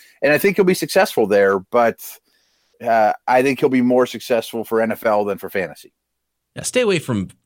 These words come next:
Speaker 2: rookie wide receivers in fantasy football unless
Speaker 1: Yeah.
Speaker 2: you get 'em on the super cheap, 'cause it's just, it's so rough for rookies in the N F L. One more real quick one, Matt, here. This is from Travis. Do you see the Titans making the playoffs? And also your thoughts on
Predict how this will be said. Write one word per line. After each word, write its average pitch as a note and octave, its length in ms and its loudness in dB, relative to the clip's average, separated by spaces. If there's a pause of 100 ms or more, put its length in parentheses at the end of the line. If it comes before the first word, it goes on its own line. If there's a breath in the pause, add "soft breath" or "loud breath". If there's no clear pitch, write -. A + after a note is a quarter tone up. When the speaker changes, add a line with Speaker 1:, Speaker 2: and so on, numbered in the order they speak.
Speaker 2:
rookie A#2+ 260 -2
wide G2 160 -4
receivers F2+ 380 -6
in D#2+ 60 -8
fantasy E2+ 340 -8
football E2 400 -8
unless F2 200 -4
Speaker 1:
Yeah. - 60 -4
Speaker 2:
you A2 60 -4
get C3 120 0
'em A2 100 -2
on G#2 100 -2
the F2+ 60 -6
super - 320 -4
cheap, - 340 -8
'cause F#2 140 -6
it's F#2 100 -8
just, A#2 200 -6
it's A#2 160 -8
so A#2 180 -2
rough F2+ 240 -4
for E2 140 -16
rookies E2 360 -10
in D2+ 60 -12
the D#2+ 120 -6
N D2+ 60 -6
F C#2 180 -10
L. D#2 220 -8
One F#3 200 -2
more G3+ 160 0
real C3 180 -2
quick F#3 260 -4
one, B2+ 100 -2
Matt, B2 200 -4
here. B2 180 -2
This C3+ 140 -6
is - 40 -6
from A2+ 120 -8
Travis. A#2+ 500 -4
Do - 380 -14
you - 20 -2
see D#3+ 140 -4
the C#3+ 100 -2
Titans C3+ 420 -2
making B2+ 320 -2
the G2 80 -4
playoffs? D3 580 -2
And A#2 120 -4
also C3 200 -2
your A#2 140 -4
thoughts A2+ 300 -2
on G2 240 -4